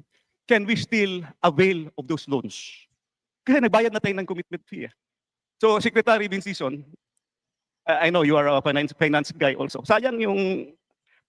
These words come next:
long term, kaya nga malalaki yun, big ticket, long term project. Saka ito, may study talaga, kompleto. Pwede ba natin i-reavail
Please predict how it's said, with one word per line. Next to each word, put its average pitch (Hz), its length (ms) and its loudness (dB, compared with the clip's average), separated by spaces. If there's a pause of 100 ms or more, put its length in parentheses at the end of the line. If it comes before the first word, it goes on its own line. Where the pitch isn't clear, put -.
(160)
long 214 220 2
term, 202 100 -2
kaya 208 320 0
nga 196 460 -2
malalaki 185 500 0
yun, 151 140 0
big 185 160 -4
ticket, 180 280 -2
long 180 140 -2
term 175 160 -2
project. 156 300 0
Saka 220 240 2
ito, 226 240 2
may 202 100 2
study 190 300 2
talaga, 185 420 -2 (380)
kompleto. 208 480 0 (340)
Pwede 247 240 2
ba 269 140 2
natin 247 240 -2
i-reavail 240 400 2